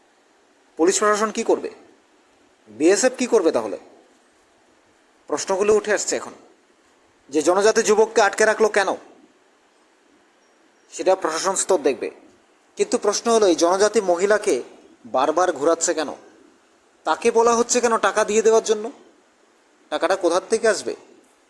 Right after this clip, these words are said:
জনজাতি মহিলা এক লক্ষ টাকা কোথার থেকে আনবে? টাকাটা কি এই জনজাতি মহিলাকে যারা বলছেন তারা দিয়ে দেবেন?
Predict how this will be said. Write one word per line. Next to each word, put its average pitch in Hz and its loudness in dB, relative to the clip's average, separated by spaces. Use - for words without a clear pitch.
জনজাতি 185 0
মহিলা 202 2
এক 196 0
লক্ষ 196 0
টাকা 208 2
কোথার 196 0
থেকে 208 2
আনবে? 180 0
টাকাটা 165 -2
কি 196 -4
এই 170 -6
জনজাতি 185 2
মহিলাকে 190 2
যারা 170 4
বলছেন 190 2
তারা 180 0
দিয়ে 208 4
দেবেন? 214 2